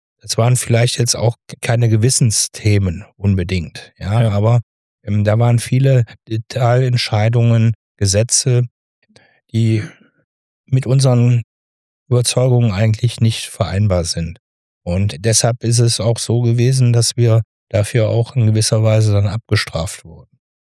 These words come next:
Speaker 1: Und deshalb ist auch wichtig, dass wir daraus unsere Lehren ziehen und uns entsprechend auch jetzt, äh, neu aufstellen und auch,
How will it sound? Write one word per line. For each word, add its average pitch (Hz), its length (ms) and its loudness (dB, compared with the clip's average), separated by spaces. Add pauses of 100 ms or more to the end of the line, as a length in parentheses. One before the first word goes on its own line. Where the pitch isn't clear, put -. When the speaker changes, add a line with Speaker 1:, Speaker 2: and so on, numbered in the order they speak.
Speaker 1:
Und - 80 -14
deshalb 110 300 2
ist 120 100 2
auch 107 160 0
wichtig, 117 480 -2 (140)
dass 113 220 -2
wir 113 80 0
daraus 104 520 0
unsere 98 600 0 (220)
Lehren 147 460 0
ziehen 160 420 2 (460)
und 110 280 0
uns 107 220 0
entsprechend 113 840 -2 (260)
auch 101 200 -8
jetzt, - 420 -2
äh, 113 180 -2
neu 98 280 2
aufstellen 135 560 0
und 107 160 0
auch, 127 280 2